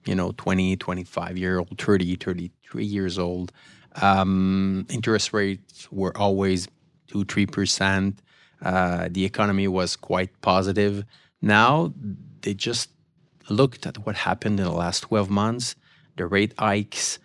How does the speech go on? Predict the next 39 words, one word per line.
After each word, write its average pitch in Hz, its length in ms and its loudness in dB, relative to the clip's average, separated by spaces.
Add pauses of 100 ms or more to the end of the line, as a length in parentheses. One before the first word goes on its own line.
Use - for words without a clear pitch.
(260)
uh, 95 380 4 (140)
and 107 340 2
I 104 120 -2
just 113 360 0 (180)
finished 120 460 -2 (120)
a 107 40 -8
visit 107 460 0 (100)
around 101 360 0
many 107 340 2
Regroupement 101 520 0
des 98 120 0
Jeunes 101 220 0
Chambres 101 260 -2
de 98 80 0
Commerce 98 360 0
du 95 160 -4
Québec. 104 460 0 (440)
And 104 160 2
now 113 400 4
I'm 98 480 2
visiting 104 500 2
many 120 240 2
universities, 107 840 0
and 101 100 0
I 117 120 0
feel 165 360 0
that 117 240 0
the 87 80 -2
younger 135 340 2
one 123 280 0
now 117 220 0
are, 92 420 -2 (160)
are 101 100 2
preoccupied 101 920 -2 (380)
about 110 400 2
many 160 240 4
aspects. 98 420 0
Yes, 170 460 2
there's, 104 400 0